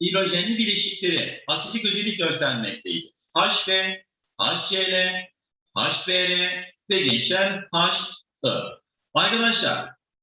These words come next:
bu grupta aşağı doğru indikçe bizim asidik kuvvetimizde artış göstermekte. Bakın asidik kuvvet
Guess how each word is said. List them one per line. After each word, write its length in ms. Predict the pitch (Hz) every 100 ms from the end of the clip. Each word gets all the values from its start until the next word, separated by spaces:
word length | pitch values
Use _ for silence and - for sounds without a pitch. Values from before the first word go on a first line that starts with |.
| - - - -
bu 220 | 127 220
grupta 560 | 254 240 - 143 131 143
aşağı 380 | 190 - 226 220
doğru 180 | 208
indikçe 520 | 208 208 220 - 147 196
bizim 340 | 190 175 185
asidik 360 | 208 202 170 202
kuvvetimizde 880 | 208 175 147 139 135 214 240 254 - - _ -
artış 640 | 190 151 123 196 214 -
göstermekte. 840 | 180 190 185 185 165 147 113 - -
Bakın 380 | 165 - - - _ _
asidik 460 | 185 190 151 123 127
kuvvet 560 | 180 151 220 233 -